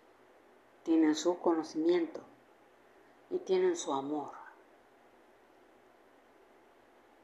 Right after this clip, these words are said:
tanto a ellos mismos como en el hogar en el cual vivimos,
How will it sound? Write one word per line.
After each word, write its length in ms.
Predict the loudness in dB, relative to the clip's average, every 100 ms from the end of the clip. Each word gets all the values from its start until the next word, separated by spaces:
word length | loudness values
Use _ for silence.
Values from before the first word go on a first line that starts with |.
| -20
tanto 300 | -10 -8 -4
a 120 | -2 0
ellos 320 | 0 0 0
mismos 680 | 0 0 2 2 0 -10 -16 -20 -20 -20 -20 -20 _ -20 _ _ -20 _ -20 -20 -20 _ -20 -20 -20 _ -6
como 280 | -2 2 4
en 100 | 4
el 220 | 4 4
hogar 520 | 2 6 6 4 0 -6
en 140 | -4
el 100 | -2
cual 240 | 2 2 4
vivimos, 800 | 2 0 -2 -4 -10 -10 -12